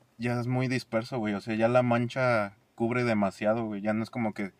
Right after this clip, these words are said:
solo los veas en un solo canal o en dos canales.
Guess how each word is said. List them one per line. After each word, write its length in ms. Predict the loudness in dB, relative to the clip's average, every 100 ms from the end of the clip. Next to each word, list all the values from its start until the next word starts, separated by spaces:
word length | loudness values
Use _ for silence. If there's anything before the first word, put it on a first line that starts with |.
| _ _
solo 240 | -4 0 2
los 160 | 2
veas 200 | 2 0
en 120 | 0 -2
un 120 | -2
solo 260 | -2 -2
canal 360 | 0 2 2 2
o 120 | 2
en 100 | 2
dos 200 | 0 -2
canales. 520 | -2 0 0 -2 -10